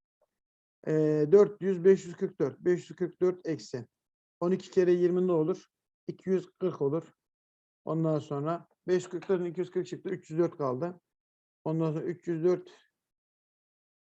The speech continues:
x kare. Şimdi üç yüz dört kaç eşit? İşte işin zor tarafı o. Üç yüz dördü yukarıdan aşağı bir dörde bölüyorsun önce. Dörde böldüm miydi? Yetmiş altı oldu. Bir daha dörde bölüyorsun, on dokuz oldu. O kadar. Dört kök on dokuzmuş.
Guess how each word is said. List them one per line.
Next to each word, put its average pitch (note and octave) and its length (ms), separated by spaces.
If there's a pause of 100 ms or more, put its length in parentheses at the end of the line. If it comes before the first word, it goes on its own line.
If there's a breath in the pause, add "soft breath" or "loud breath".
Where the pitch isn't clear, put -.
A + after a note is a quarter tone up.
(220)
x - 220
kare. D3+ 300 (420)
Şimdi D3 300
üç C#3 340
yüz C#3+ 80
dört D#3 180
kaç C#3+ 200
eşit? B2+ 220
İşte B2+ 320
işin - 220
zor C3+ 220
tarafı C3 280
o. A2+ 160 (720)
Üç D#3 240
yüz D3+ 120
dördü D3+ 260
yukarıdan D#3 340
aşağı D3+ 360
bir D3 60
dörde D3+ 300
bölüyorsun C3+ 320
önce. B2+ 200
Dörde D3 280
böldüm D3+ 220
miydi? D#3+ 160
Yetmiş D3+ 320
altı C3+ 260
oldu. A2+ 300 (720)
Bir C#3 100
daha E3+ 180
dörde D3 260
bölüyorsun, C#3 300
on D3 140
dokuz B2 200
oldu. C3 440 (240)
O B2 120
kadar. A2 220 (380)
Dört C3+ 140
kök C3+ 160
on B2 160
dokuzmuş. - 880